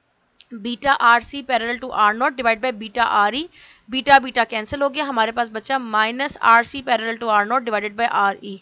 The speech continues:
ठीक है। क्योंकि आपको पता है कि आर नॉट की value बहुत बड़ी है and it's very much, very much bigger, तो हमने कहा कि ये, अ,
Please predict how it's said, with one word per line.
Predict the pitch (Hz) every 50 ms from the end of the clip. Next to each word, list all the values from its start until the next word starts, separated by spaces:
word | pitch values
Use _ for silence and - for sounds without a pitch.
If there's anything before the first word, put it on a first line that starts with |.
| _ _ _ _ -
ठीक | - 277 254 -
है। | 302 311 311 - - - - - - - -
क्योंकि | 320 339 359 294 370
आपको | 349 294 277 277 269 - 277
पता | 262 269 247 277
है | 285
कि | 277 302 -
आर | - 240 240 240
नॉट | 247 247 240 226 226 -
की | - 240
value | 226 220 220 226 226
बहुत | 202 196 185 208 190
बड़ी | 190 185 196 214 269 294
है | 269 294 294 294 294 277
and | 240 226 226
it's | 220 208 - 220
very | 208 202 208 214
much, | 214 214 208 - - 220
very | 208 208 202 214 220
much | 208 196 190 185
bigger, | 240 277 269 311 320 320 311 - - - - - -
तो | 269 262
हमने | 240 254 254 262 269 269
कहा | 262 254 254 262
कि | 269 285
ये, | 254 247 254 254 254 254
अ, | 247 - - 220 233 226 226 226